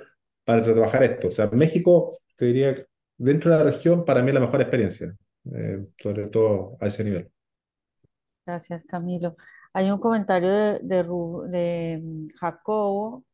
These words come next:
Speaker 2: que te dice, pregunta cuál es el próximo desafío, Rubén, y con esa terminaríamos la, la sesión de hoy.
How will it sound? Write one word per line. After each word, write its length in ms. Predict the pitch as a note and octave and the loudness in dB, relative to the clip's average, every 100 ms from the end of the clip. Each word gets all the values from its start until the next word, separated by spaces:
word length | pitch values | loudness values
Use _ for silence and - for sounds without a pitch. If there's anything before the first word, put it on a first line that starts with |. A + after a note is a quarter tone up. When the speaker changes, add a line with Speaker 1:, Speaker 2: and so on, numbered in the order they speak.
| _ | _
Speaker 2:
que 720 | - G3 F3+ E3+ E3+ E3 D#3+ - | -12 -10 -8 -8 -10 -12 -14 -12
te 60 | E3+ | -12
dice, 320 | E3 G3 - _ | -8 -8 -8 _
pregunta 460 | F#3+ E3+ F3 F3+ F#3 | -4 -2 -4 -6 -4
cuál 200 | G3 G3 | -4 -4
es 140 | F#3+ | -6
el 120 | G3 | -8
próximo 480 | - F#3+ F#3 F#3+ F#3+ | -6 -6 -6 -8 -8
desafío, 720 | F3+ - - D#3+ - E3 D#3+ | -8 -12 -14 -14 -8 -6 -6
Rubén, 340 | D#3 D#3 D3+ D3+ | -6 -8 -8 -8
y 80 | D3+ | -6
con 160 | D3+ | -4
esa 340 | D#3 D#3 F3 - _ _ _ _ _ | -4 -4 -8 -8 _ _ _ _ _
terminaríamos 1120 | E3+ D#3+ D#3+ D#3 D3+ D#3 D3+ D#3 D#3 D#3 - | -8 -6 -6 -6 -6 -6 -4 -4 -4 -8 -16
la, 320 | F3 E3 D3 - | -12 -8 -8 -10
la 120 | D3+ | -14
sesión 460 | D3 D3 - C#3+ C#3+ | -12 -14 -10 -8 -6
de 100 | C#3+ | -8
hoy. 180 | D3 | -10